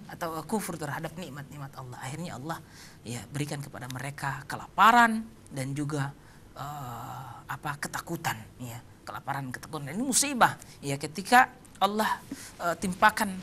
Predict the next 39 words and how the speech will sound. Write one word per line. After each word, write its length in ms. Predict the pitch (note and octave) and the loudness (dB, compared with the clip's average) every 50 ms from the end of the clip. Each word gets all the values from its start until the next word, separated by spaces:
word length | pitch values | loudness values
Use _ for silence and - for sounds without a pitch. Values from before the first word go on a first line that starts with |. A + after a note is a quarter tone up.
| - - - F#3 D#3+ | -12 -12 -10 -8 -6
ya, 160 | D#3+ D3+ D3 | -6 -6 -2
kelaparan 640 | - G3+ F3+ F3 E3+ - - G3+ G3+ G3 G3 F#3 E3+ | 0 2 4 2 2 6 8 10 10 10 8 6 0
atau 240 | D#3+ D#3 C3+ B2+ F3 | -4 -4 -4 -4 -2
Allah 80 | G3 | -2
berikan 320 | F#3 F#3 F#3+ G#3 - G3+ F#3+ | -2 -2 -2 -2 -2 -2 -4
kelaparan 480 | - F#3 F3+ F3 - G3+ G3+ G3 F#3 | -2 0 0 0 4 4 4 4 4
kepada 240 | F#3 F3+ - C3 - | 0 -6 -6 -2 -2
satu 240 | - - - F#3 F3+ | -2 -2 -2 -6 0
kaum, 320 | - F#3+ F#3+ F#3 F3+ F3 F3 - - - - - - | 6 6 6 6 6 0 -6 -10 -14 -18 -18 -18 -12
ya, 240 | - D3 D3 C#3+ - - - - | -8 -6 -6 -6 -8 -10 -14 -12
ini 160 | - A3 A3 | -10 -8 -6
adalah 240 | G#3 G#3 F3+ E3+ - | -6 -6 -6 -6 -6
musibah 480 | F#3 F3 - - G#3 F3+ D#3 C3 B2+ | -4 -2 -2 -2 -2 -2 -4 -6 -6
terbesar. 480 | B2+ - D#3 D3 C#3 - D#3 C3+ B2+ - - - - - - - | -6 -10 -6 0 2 4 4 4 0 -2 -10 -16 -20 -20 -14 -6
Dan, 160 | C3+ D3 C#3 B2 G2+ - - - - - - - - - - - - - | -4 -4 -4 -4 -8 -10 -6 -6 -6 -6 -6 -16 -16 -14 -14 -14 -10 -6
dan 60 | D#3 D3+ C#3+ | -4 -4 -4
yang 0 | |
paling 240 | C#3+ D#3 D#3+ D#3+ D#3 | -2 -2 -2 -2 0
besar 240 | D3 C3 - - F#3 | 0 2 2 2 0
tentunya 400 | E3 D3+ D3 E3 D#3+ D3 A#2+ B2 | -2 -8 -8 -6 -6 -6 -6 -4
adalah 160 | C#3 C3+ C3 | -4 -6 -6
ketakutan, 560 | - - - C3+ - - F3 D#3 D3+ D3 B2 A2 A2 | -6 -8 -12 -10 -4 -4 -4 -2 0 -2 -2 -2 -4
ya. 240 | A#2 B2+ C3 C3+ C#3 - - - - | -4 -4 -4 -4 -6 -8 -14 -12 -2
Dia 160 | C3+ D#3 E3 D#3 | 2 2 2 2
hidup, 320 | D#3+ G#3 G#3 G3 A3+ A#3 - - - - - - - - | 2 2 4 4 4 2 2 -12 -16 -18 -20 -14 -4 -2
tapi 160 | F3 D#3 - | -2 -2 2
seakan-akan, 800 | F3+ - F3 D3+ - - F3+ E3 D#3 D#3+ - G3+ F#3+ F#3 F#3 F3+ - - - | 4 4 4 2 0 -4 -4 -2 -2 -2 2 2 2 2 0 -8 -10 -16 -10
ya, 240 | - E3 D#3+ D3+ D3+ D3+ - - - - | -6 -4 -4 -4 -4 -6 -12 -10 2 6
semua 480 | - - - G3+ F#3+ G3 A3 A#3 G#3+ G3+ | 8 8 8 8 6 4 6 6 6 10
hal 240 | G#3+ A3 A3 G#3 | 10 8 8 8
itu 80 | G3+ G#3 | -2 -2
menakutkan 560 | G#3 G3+ G3 F#3 F#3 - - - - F3+ E3 | -2 -2 -2 -2 -2 -2 -4 -2 -2 -4 -4
baginya, 400 | D#3+ D3 D#3 E3 D#3 D3 C3+ - - - - - - | -2 2 4 4 4 4 2 0 -2 -12 -16 -18 -12
ya. 240 | - C#3 C3+ B2+ B2+ C3 - - - - - | -8 -6 -4 -4 -4 -6 -10 -16 -16 -14 -4
Mau 160 | - F3 F#3+ G3 F#3+ | 4 4 4 6 6
kemana 320 | G#3+ G3+ G#3 G#3 G#3 G#3 | 4 6 6 6 6 6
saja 320 | - A3 G#3+ G3 G#3+ A3+ - | 4 4 4 0 0 -2 0
takut 400 | - - F#3+ F3 - F#3 E3 E3 | 4 4 4 4 4 -4 -4 -2
dia, 320 | D3+ D3+ C#3 B2+ A#2+ A2+ | 0 0 0 0 0 -4